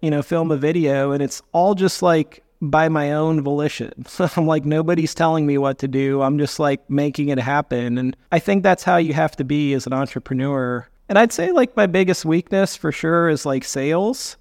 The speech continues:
Again, I think that goes back to, like, me being an introvert. I just don't have, like, this, the salesperson personality. And I actually, like, looking back on it, think that, you know, was one of the things that,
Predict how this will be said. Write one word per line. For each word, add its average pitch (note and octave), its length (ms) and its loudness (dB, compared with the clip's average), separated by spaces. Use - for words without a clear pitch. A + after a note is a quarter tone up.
Again, D#3+ 460 0
I C#3+ 100 -6
think F3 220 -4
that F3 160 0
goes E3 220 0
back D3+ 280 0
to, D#3+ 100 -4
like, C#3+ 240 -2
me D3 180 0
being C#3 280 0
an B2 80 -2
introvert. E3 640 -2
I D3 140 0
just C#3 220 -4
don't D3 160 -2
have, C#3+ 220 0
like, C#3+ 240 -2
this, B2+ 260 -6
the C3+ 80 -8
salesperson D3 1000 -2
personality. E3+ 840 2
And C#3+ 220 -2
I G3+ 100 4
actually, B3+ 320 2
like, G#3 220 0
looking F3+ 260 0
back E3 260 2
on D3+ 200 2
it, C#3+ 100 -8
think D#3 240 -2
that, D3 380 -2
you E3+ 100 0
know, D3 140 2
was C#3 160 -2
one D#3+ 160 0
of D3+ 100 0
the C#3 60 -4
things D3 520 -2
that, C#3 300 -2